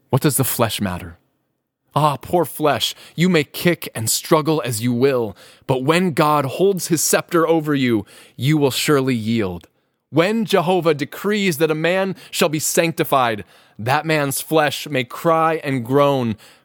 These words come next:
but the furnace shall refine him. The Holy Spirit shall purify him, and experience shall teach him, and the blood of Christ shall perfect him.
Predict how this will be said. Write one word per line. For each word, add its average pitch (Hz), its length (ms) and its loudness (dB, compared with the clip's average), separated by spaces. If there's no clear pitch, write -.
but - 140 -2
the 127 60 0
furnace 135 580 0
shall 131 460 0
refine 120 520 -2
him. 92 280 -6
The 156 80 4
Holy 170 260 2
Spirit 156 500 0
shall 139 500 0
purify 156 560 0
him, 104 340 -4
and 160 100 0
experience 170 800 0
shall 143 280 0
teach - 400 -6
him, 113 280 -2
and 165 160 2
the 160 60 2
blood 175 320 2
of 170 140 -8
Christ 156 580 -2
shall 143 440 -2
perfect - 600 -4
him. 85 300 -4